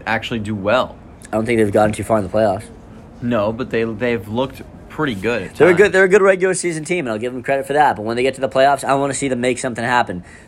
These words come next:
Speaker 2: because I don't think they're getting too much younger. I think Marchand is not gonna be any better than he is right now. I think Bergeron's obviously at his peak. Pastrnak obviously has some years to go, but I think losing Krejci, losing Rask, losing Chara,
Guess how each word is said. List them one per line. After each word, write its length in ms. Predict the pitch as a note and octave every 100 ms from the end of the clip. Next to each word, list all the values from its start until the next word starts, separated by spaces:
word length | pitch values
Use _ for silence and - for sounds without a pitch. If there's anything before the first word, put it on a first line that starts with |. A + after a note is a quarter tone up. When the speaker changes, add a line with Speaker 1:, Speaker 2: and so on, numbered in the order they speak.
| -
Speaker 2:
because 160 | A2+
I 60 | C3
don't 180 | C#3+ C#3
think 160 | D3+
they're 80 | C3
getting 240 | B2+ C3 A#2+
too 140 | -
much 220 | B2+ A#2
younger. 260 | B2 A#2 G#2+
I 100 | A2
think 200 | A2 B2
Marchand 640 | A2 A#2+ B2+ C#3 C3 B2+ A2+ - - - -
is 100 | A2
not 180 | B2+ C3
gonna 240 | C3 A2+ G2 - - - - G#2
be 180 | C#3 C3+
any 160 | B2+
better 220 | A#2 B2 B2
than 120 | A#2
he 120 | B2+
is 120 | B2+
right 200 | A2+ A2+
now. 320 | A2+ A2+ A2+ A#2
I 120 | A#2
think 180 | B2+ A2+
Bergeron's 520 | B2+ B2 B2 B2 A#2
obviously 300 | A#2+ A2+ B2
at 60 |
his 80 | A2+
peak. 340 | - B2 A#2 - - - - - -
Pastrnak 500 | B2 G#3+ - C3+ A#2+
obviously 320 | B2 B2 B2
has 120 | A#2+
some 120 | A#2 A#2+
years 200 | B2 A2+
to 100 | A2
go, 200 | B2 A#2+
but 120 | A2+
I 100 | A#2
think 260 | A#2 B2 G#2
losing 320 | B2 A#2+ A#2+
Krejci, 420 | A#2 B2+ A2+ C3
losing 280 | A#2+ C3 B2
Rask, 420 | A2+ A#2 A#2+ A2+
losing 260 | B2 A#2+ A#2
Chara, 460 | - A#2+ A#2+ A#2+